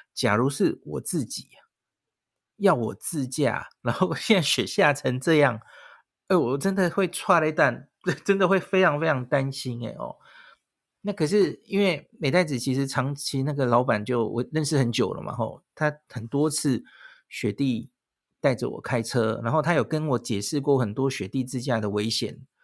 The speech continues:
方面的事情。那他们都是经验非常丰富，像他自己就已经待北海道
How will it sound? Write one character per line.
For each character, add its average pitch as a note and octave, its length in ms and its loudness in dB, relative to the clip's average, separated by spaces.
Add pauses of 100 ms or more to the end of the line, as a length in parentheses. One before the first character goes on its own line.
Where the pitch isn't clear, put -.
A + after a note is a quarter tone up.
(220)
方 B2 240 -2
面 A2+ 360 -4
的 A2 100 -2
事 B2+ 220 -2
情。 - 300 -6 (440)
那 C#3+ 120 -2
他 E3+ 160 0
们 C#3+ 200 2
都 D3 140 2
是 D3+ 140 -2
经 D3 200 -2
验 C#3 140 0
非 C#3 180 2
常 A2+ 200 2
丰 B2+ 240 0
富， B2+ 180 -2
像 D#3+ 160 -2
他 F#3 140 2
自 F#3+ 260 0
己 A#2 240 -4
就 C#3 160 4
已 A2+ 60 2
经 C3 200 -2
待 C#3 200 6
北 C3 160 0
海 A2 140 -2
道 C3+ 200 2